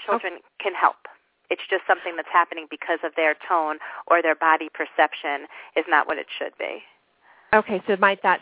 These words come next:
Speaker 2: child also walk into and bump into furniture?
Speaker 1: Yes.
Speaker 2: Um,
Speaker 1: Yes,
Speaker 2: and
Speaker 1: they
Speaker 2: maybe
Speaker 1: may be
Speaker 2: walk
Speaker 1: carrying,
Speaker 2: Mm-hmm, go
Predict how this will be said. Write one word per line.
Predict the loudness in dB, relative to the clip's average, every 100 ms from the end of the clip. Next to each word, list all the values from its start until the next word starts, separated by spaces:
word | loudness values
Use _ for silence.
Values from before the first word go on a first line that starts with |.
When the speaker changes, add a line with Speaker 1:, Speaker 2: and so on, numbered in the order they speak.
| -2
Speaker 2:
child | -2 0
also | 0 -4 -2 -4 -4 _ -12
walk | 2 4 4 -4
into | -12 -14 -12 -10 -8 -8 -10 -12 -12 -16
and | -4
bump | -2 -2
into | -8 -10 -14 -2
furniture? | 0 0 -4 -2 0 2 2 0 -4 4
Speaker 1:
Yes. | 6 6 2 -4 0
Speaker 2:
Um, | 4 2 2
Speaker 1:
Yes, | 4 6
Speaker 2:
and | 8
Speaker 1:
they | 6
Speaker 2:
maybe | 4
Speaker 1:
may | 2
be |
Speaker 2:
walk | 4 6
Speaker 1:
carrying, | 2 -4 -10 _ _ _ _ _ _ _ _ -10
Speaker 2:
Mm-hmm, |
go | -10